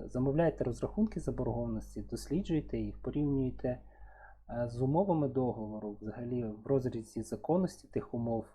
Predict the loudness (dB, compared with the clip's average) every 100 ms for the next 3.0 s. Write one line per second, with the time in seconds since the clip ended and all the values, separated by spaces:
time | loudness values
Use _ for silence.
0 | _ _ _ -20 -20 -20 -20 -14 -6 -2
1 | -2 -2 -6 -8 -12 -16 -20 -18 -16 -12
2 | -12 -10 -8 -2 0 0 -4 -10 -4 -4